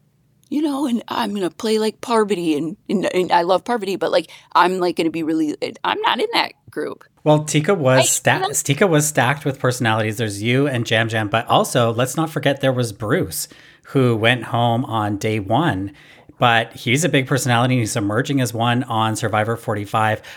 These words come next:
Speaker 2: I'm curious, what could have been? How do you think your game might have changed if Bruce had stayed in?
Speaker 1: Here's the deal. I was talking in my confessional the next day, like, who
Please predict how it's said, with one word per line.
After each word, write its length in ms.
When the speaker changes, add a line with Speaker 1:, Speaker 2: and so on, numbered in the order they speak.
Speaker 2:
I'm 160
curious, 560
what 360
could 280
have 280
been? 280
How 180
do 80
you 100
think 640
your 420
game 540
might 320
have 200
changed 640
if 240
Bruce 360
had 200
stayed 640
in? 460
Speaker 1:
Here's 280
the 140
deal. 520
I 260
was 300
talking 340
in 100
my 160
confessional 680
the 200
next 500
day, 440
like, 420
who 600